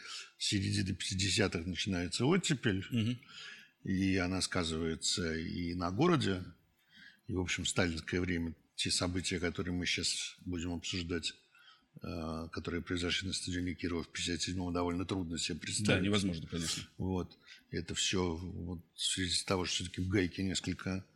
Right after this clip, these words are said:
Speaker 2: Ослабли.
Speaker 1: ослабли, да.
Speaker 2: Мгм.
Speaker 1: Вот. Но вот то, на чём мы закончили, это мучительная любовь к Ленинграду,
Speaker 2: Мгм.
Speaker 1: как действительно к какому-то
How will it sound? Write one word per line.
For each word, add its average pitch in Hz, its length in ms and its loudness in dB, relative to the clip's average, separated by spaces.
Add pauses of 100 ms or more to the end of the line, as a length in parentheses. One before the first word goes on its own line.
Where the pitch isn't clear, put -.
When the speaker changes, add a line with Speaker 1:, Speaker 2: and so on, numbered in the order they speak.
(140)
Speaker 2:
Ослабли. 92 460 2
Speaker 1:
ослабли, 85 580 4
да. 101 140 2
Speaker 2:
Мгм. 120 180 2 (1040)
Speaker 1:
Вот. 95 460 2
Но 123 460 6
вот 120 280 4
то, 147 440 4 (360)
на 110 200 4
чём 127 200 4
мы 123 140 6
закончили, 127 1000 6
это 107 200 0
мучительная 110 600 4
любовь 107 360 4
к - 80 -2
Ленинграду, 117 840 4
Speaker 2:
Мгм. 120 340 2 (580)
Speaker 1:
как 95 260 2
действительно 92 540 0
к - 20 -6
какому-то 95 840 2